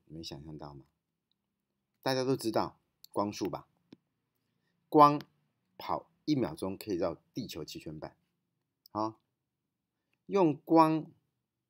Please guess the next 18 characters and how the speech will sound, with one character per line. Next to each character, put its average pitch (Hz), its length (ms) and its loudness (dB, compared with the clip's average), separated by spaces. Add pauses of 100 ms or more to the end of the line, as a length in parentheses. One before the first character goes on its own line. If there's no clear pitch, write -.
(560)
一 170 100 2
秒 131 200 2
钟 113 140 -2
跑 90 140 -6
七 - 140 -10
圈 117 100 -2
半 110 80 -2
这 110 80 -2
样 110 100 -2
的 87 80 -6
距 113 320 -10
离， 71 240 -12
这 139 120 -4
样 113 100 -2
的 85 80 -6
速 156 300 0
度 - 320 -4
哈， - 240 -8